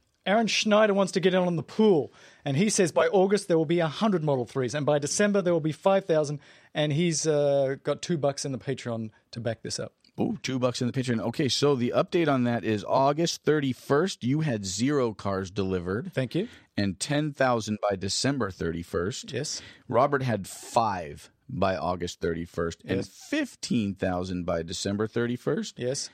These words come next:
Speaker 2: I had zero by August thirty-first
Speaker 1: Yes.
Speaker 2: and fifty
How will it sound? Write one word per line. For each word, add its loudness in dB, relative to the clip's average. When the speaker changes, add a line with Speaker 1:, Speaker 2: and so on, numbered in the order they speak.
Speaker 2:
I 0
had -2
zero 0
by -4
August -4
thirty-first -4
Speaker 1:
Yes. -8
Speaker 2:
and -4
fifty -8